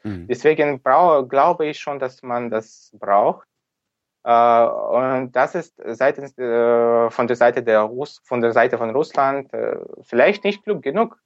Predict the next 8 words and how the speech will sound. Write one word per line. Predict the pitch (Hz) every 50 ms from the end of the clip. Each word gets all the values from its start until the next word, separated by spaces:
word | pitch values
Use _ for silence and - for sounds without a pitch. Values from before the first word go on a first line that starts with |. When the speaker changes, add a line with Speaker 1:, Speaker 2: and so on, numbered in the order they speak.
| _ _ _ _
Speaker 2:
Also, | - 104 104 101 - 107 104 104 104 104 104 101 101 - - - - _
wozu | - - 110 110 123 120 - - - 185 214 226 208 - _ _ _ _ _ -
braucht | - 117 147 185 190 190 - _ -
man | 139 143 151 160 156 139 95 113
nato | 117 127 165 - - 147
an | - - 131
der | 131 131 123
Grenze? | - - 120 139 180 165 - _ _